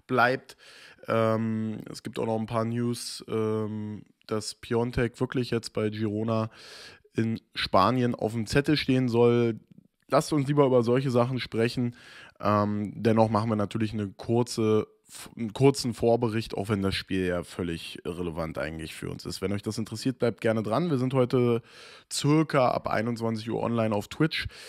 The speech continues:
Gibt ein paar interessante Sachen, auf die wir reagieren können und wollen und auch ein bisschen uns austauschen. Ansonsten geht's hier auch noch mal ganz kurz um Gersbeck und Christensen. Diese News, die da gestern rauskam,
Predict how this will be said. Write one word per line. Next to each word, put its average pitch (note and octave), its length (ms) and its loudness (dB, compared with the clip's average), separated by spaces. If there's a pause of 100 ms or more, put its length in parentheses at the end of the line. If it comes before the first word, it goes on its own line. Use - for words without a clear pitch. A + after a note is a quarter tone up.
(240)
Gibt - 200 -12
ein A#2+ 80 -2
paar A2+ 200 4
interessante A2+ 460 -2
Sachen, A2+ 260 -2
auf A2 120 -4
die A2+ 140 -4
wir A2 120 0
reagieren G#2+ 540 0
können A#2 400 2
und G#2+ 260 -8
wollen A#2 360 4
und G#2+ 100 -4
auch G#2+ 60 -2
ein G#2 100 -4
bisschen G#2 240 -6
uns G2+ 180 -8
austauschen. G#2+ 760 -2 (340)
Ansonsten G#2 360 -4
geht's G#2+ 200 -6
hier G#2 100 -8
auch G#2 40 -8
noch G#2+ 60 -6
mal G#2 100 -6
ganz C3+ 440 -6
kurz C3 400 -6
um A#2 320 -12
Gersbeck A2+ 640 -6
und G#2+ 220 -16
Christensen. C3 840 -4 (500)
Diese A2 180 -2
News, A#2+ 300 0
die B2 80 0
da A2 120 4
gestern A2 360 2
rauskam, A2 600 0